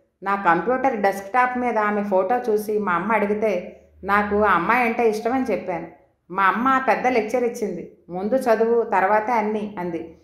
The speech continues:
'నువ్వు లైఫ్లో సెటిల్ అయ్యాక ఆ అమ్మాయి మీద ఇష్టం ఇప్పటిలాగే ఉంటే,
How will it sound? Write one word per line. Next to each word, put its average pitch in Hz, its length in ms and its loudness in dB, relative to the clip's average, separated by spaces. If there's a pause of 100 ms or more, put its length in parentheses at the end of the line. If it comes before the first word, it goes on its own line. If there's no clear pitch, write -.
(260)
'నువ్వు 208 320 2
లైఫ్లో 202 460 2
సెటిల్ 233 300 -2
అయ్యాక 220 360 2
ఆ 202 260 0
అమ్మాయి 202 280 0
మీద 226 200 -2
ఇష్టం 196 460 -6 (240)
ఇప్పటిలాగే 214 520 0
ఉంటే, 220 600 -6